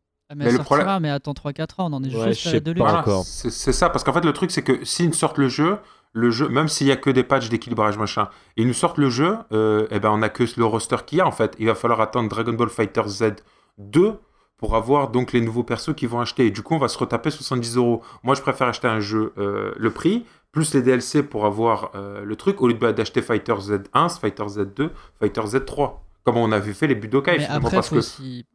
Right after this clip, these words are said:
Speaker 1: Pardon, fini.
Speaker 2: Euh, parce que... les Budokai, euh, en fait, en gros, c'est le même jeu, sauf qu'ils rajoutent des persos, en fait.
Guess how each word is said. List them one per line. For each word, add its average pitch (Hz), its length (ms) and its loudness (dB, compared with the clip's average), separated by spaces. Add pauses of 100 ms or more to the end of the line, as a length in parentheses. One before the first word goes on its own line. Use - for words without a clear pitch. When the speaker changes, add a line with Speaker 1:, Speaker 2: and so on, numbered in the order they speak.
(120)
Speaker 1:
Pardon, 135 220 -10
fini. 135 300 -20 (420)
Speaker 2:
Euh, 120 80 4
parce 113 180 -2
que... 120 60 2
les 113 80 8
Budokai, 113 460 2
euh, 107 280 4
en 110 120 -4
fait, - 180 0
en 113 60 0
gros, 113 200 0
c'est - 140 -2
le 101 80 2
même 113 180 2
jeu, 120 220 2
sauf 143 200 -2
qu'ils - 120 -4
rajoutent 104 240 -2
des 107 100 0
persos, - 240 -6
en 135 100 0
fait. - 340 -8